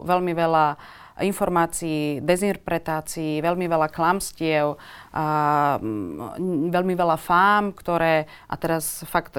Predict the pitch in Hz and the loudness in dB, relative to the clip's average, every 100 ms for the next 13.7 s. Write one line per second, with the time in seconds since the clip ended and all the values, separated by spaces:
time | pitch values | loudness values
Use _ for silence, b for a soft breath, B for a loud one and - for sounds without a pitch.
0 | - 151 151 147 165 175 190 185 180 - | -6 -4 -2 0 0 0 0 0 -2 -2
1 | 160 156 196 - 180 156 - 170 175 196 | -2 -2 -2 -4 -6 -6 -2 -2 0 -2
2 | 190 202 202 190 185 165 151 151 151 - | -2 0 4 4 4 2 0 0 -2 -2
3 | 147 170 196 165 151 147 147 156 185 208 | 0 2 0 0 -2 0 -2 0 0 0
4 | 196 196 190 185 B B B 165 196 190 | 0 2 2 0 B B B 2 4 4
5 | - 185 170 160 170 170 175 160 156 160 | 2 0 2 2 0 0 0 0 -2 -4
6 | 160 160 165 160 143 - 165 185 190 196 | -2 -2 -2 0 -2 2 4 6 4 2
7 | 196 202 185 175 165 180 175 175 175 - | -2 -4 -4 -2 -2 -2 -4 -2 -2 -2
8 | 180 156 165 - - 170 170 170 - B | -2 -2 -2 -6 -2 2 2 0 -4 B
9 | B B B - 165 160 156 147 - _ | B B B -4 0 4 4 2 -6 _
10 | _ _ _ _ _ _ _ 180 202 214 | _ _ _ _ _ _ _ -2 2 2
11 | - 180 175 190 170 160 156 - - - | 0 -6 -6 -2 0 -2 -4 -8 -14 -18
12 | - 185 190 180 - _ _ _ _ _ | -6 -2 0 -2 -6 _ _ _ _ _
13 | _ 160 - - 156 151 - | _ -18 -12 -2 0 2 0